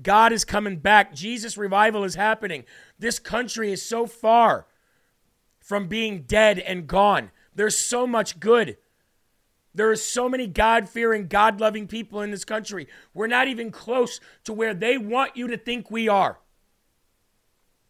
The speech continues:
No offense, but you also see homelessness and crime. Yes, you will. Yes, you will. You'll see a lot of bad, but guess what? You're gonna see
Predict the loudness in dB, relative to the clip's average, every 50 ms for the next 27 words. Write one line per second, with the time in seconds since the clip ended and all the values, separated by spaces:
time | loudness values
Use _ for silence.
0 | _ _ _ _ _ _ _ _ _ _ _ _ _ _ -4 -2 0 2 2 0
1 | 0 -2 -2 -2 -4 -8 -10 -10 -8 -6 -6 -4 -2 -2 -2 -2 -4 -8 -10 -8
2 | -6 -4 -4 -4 -4 -4 -6 -8 -8 -8 -8 -8 -8 -10 -6 -2 0 0 2 0
3 | 0 -4 -10 _ _ _ _ 0 2 2 2 0 -4 -6 -4 -2 0 0 0 0
4 | -4 _ _ _ _ _ _ _ _ _ _ _ -2 0 0 0 0 -2 -8 -8
5 | -4 -2 -2 -2 -2 -6 _ _ _ _ _ _ _ _ _ _ _ _ _ _
6 | _ _ _ -6 -4 -2 -2 -2 -2 0 2 4 6 6 6 6 4 2 2 4
7 | 4 4 4 2 -4 -8 -4 -4 -4 -4 -2 -4 -6 -6 -6 -10 -10 -8 -8 -6
8 | -6 -8 -8 -8 -8 -8 -8 -8 -10 -14